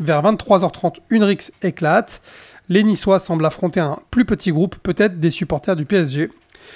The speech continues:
Au milieu, un homme gît au sol, un homme violemment tabassé à coups de pied, coups de poing. Un des témoins se souvient. « Ils sont arrivés », dit-il, « ils ont massacré tout le monde, ils insultaient tout le monde. » « On va vous tuer. »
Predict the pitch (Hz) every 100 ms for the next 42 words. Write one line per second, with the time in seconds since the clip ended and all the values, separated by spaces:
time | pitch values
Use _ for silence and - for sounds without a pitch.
0 | - - 226 226 226 208 180 220 208 -
1 | 143 196 226 175 - 180 208 196 - -
2 | 170 180 185 160 190 185 175 170 175 156
3 | - 208 151 - 170 226 208 180 139 156
4 | 165 202 - - - - - _ 214 233
5 | 196 - 165 185 185 151 - 139 165 190
6 | _ _ _ _ _ _ _ 240 - 214
7 | 202 170 165 208 180 - 226 175 165 165
8 | 190 - 247 233 185 170 160 151 185 -
9 | 170 226 220 202 165 139 113 - - _
10 | 262 220 196 202 - 180 160